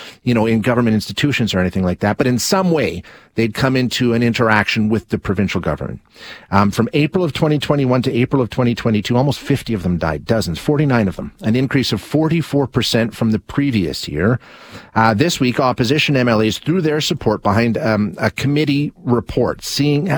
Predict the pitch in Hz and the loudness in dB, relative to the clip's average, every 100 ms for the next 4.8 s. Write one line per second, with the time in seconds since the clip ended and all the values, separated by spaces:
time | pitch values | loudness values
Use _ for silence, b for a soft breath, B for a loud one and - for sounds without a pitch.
0 | 180 131 123 117 139 - 123 131 120 107 | 0 0 2 0 0 0 2 2 2 0
1 | 98 B B B _ 123 143 156 147 143 | 0 B B B _ -2 0 0 0 0
2 | 143 127 123 113 - _ _ _ 139 156 | 0 0 0 -2 -8 _ _ _ 0 2
3 | 139 123 120 120 107 110 104 - 98 92 | 0 0 0 0 0 0 -2 -6 -6 -2
4 | 143 139 123 - 117 110 - | 0 0 -2 -2 0 0 -2